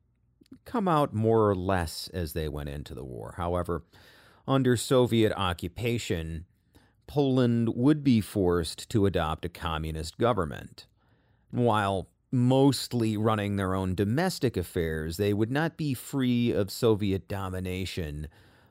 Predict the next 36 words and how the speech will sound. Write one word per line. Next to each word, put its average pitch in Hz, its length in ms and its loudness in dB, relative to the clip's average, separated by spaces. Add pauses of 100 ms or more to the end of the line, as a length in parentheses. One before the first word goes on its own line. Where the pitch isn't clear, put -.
(100)
until 101 600 2
open 120 300 2
elections 98 800 -2
were 87 180 0
held 78 520 -4
in 78 240 -6
nineteen 82 560 -6
eighty-nine. 73 880 -10 (920)
It'd 85 120 -14
be 87 100 -2
forty-four 98 720 0
years 85 880 -4 (200)
after 80 400 -6
World 69 360 -10
War 60 240 -12
Two. - 240 -16 (1800)
Since 104 340 0
then, 87 320 -4
Poland 95 400 0
has 80 140 -4
adopted 80 440 -6
a 85 60 -4
liberal 139 420 4
constitution, 165 1000 0
joined 95 460 -2
nato 131 400 4
in 117 100 0
nineteen 110 460 0
ninety-nine, 107 640 2
and 113 160 0
become 110 360 0
a 101 120 2
member 92 340 0
of 85 100 -4
the 98 140 -2
E 101 140 -2